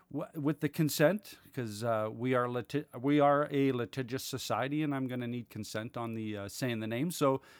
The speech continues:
I asked, uh, uh, people from the community if I could mention them, and they, uh, they graciously said, "Yeah, for sure." So I get to have Gamer's Envy as I, uh,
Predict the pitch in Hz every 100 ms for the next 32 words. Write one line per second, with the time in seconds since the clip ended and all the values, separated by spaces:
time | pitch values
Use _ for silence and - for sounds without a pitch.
0 | _ 110 131 139 131 - 139 127 131 139
1 | 120 113 - 143 127 135 117 131 135 165
2 | 120 110 107 113 123 147 156 160 156 151
3 | 151 151 151 156 160 143 139 147 147 -
4 | - 147 - 151 165 208 - 185 226 190
5 | - 185 156 123 - - - _ 151 180
6 | 202 - 196 160 160 156 135 143 165 190
7 | 196 139 - 160 185 180 139 101 87 -
8 | _ _ _ _ 120 120 101 - 127 135
9 | 117 123 117 110